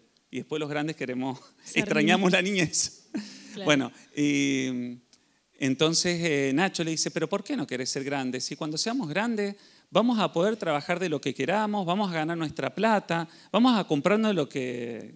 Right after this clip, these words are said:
Speaker 2: Lo que queremos.
Speaker 1: queramos, no vamos a tener que pedir más permiso". Y dice, eh, Toby, "No, porque somos más felices ahora que, que los grandes".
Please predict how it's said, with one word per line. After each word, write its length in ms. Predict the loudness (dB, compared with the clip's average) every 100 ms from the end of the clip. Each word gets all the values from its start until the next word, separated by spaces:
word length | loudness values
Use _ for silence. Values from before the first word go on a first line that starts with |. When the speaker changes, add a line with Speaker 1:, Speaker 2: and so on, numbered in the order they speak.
| -16
Speaker 2:
Lo 100 | -14
que 140 | -12
queremos. 320 | -6 0 2
Speaker 1:
queramos, 460 | 2 2 0 -2 0
no 100 | -2
vamos 240 | 0 0
a 60 | 0
tener 180 | -4 -4
que 100 | -6
pedir 320 | -2 0 0
más 160 | -2 0
permiso". 840 | -2 -2 0 0 0 0 0 -6 -16 _ -20 -20 _
Y 120 | -4
dice, 1080 | -2 -2 0 0 0 -2 -2 -4 -4 -4 -4
eh, 40 | -4
Toby, 440 | -4 -4 -4 -6 -14 _ _ -2
"No, 200 | 0 0
porque 220 | -4 -2
somos 300 | -2 -2 0
más 180 | -2 -2
felices 480 | -4 -2 -2 0 2
ahora 480 | 2 2 2 -2
que, 540 | -4 -4 -4 -6 -8 -10 -16 _ _
que 180 | -4 -4
los 100 | -2
grandes". 380 | -2 -2 -2